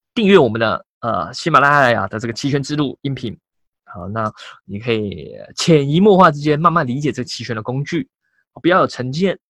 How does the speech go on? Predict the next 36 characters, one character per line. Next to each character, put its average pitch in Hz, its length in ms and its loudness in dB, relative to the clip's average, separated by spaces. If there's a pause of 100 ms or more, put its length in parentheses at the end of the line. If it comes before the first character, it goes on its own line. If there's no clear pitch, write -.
(240)
那 117 120 -10
慢 147 100 -4
慢 143 140 -4
去 139 100 -4
理 131 100 0
解 139 120 -4
这 131 80 -4
东 127 120 -6
西 127 120 -4
是 120 60 -10
什 113 60 -14
么。 80 160 -14 (100)
那 190 100 2
如 190 100 2
果 240 80 4
你 147 80 -2
觉 131 80 -2
得 123 60 0
不 - 80 -6
适 - 180 -4
合， 98 300 -4
那 120 240 -2 (240)
也 90 120 -8
OK， 151 460 0
至 156 160 -6
少 127 140 -2
你 101 220 -10
了 113 200 0
解 120 160 -4
到 120 100 0
一 117 100 -4
个 117 80 -2
新 - 260 -4
的 156 60 -4
东 139 140 2
西， 135 300 -4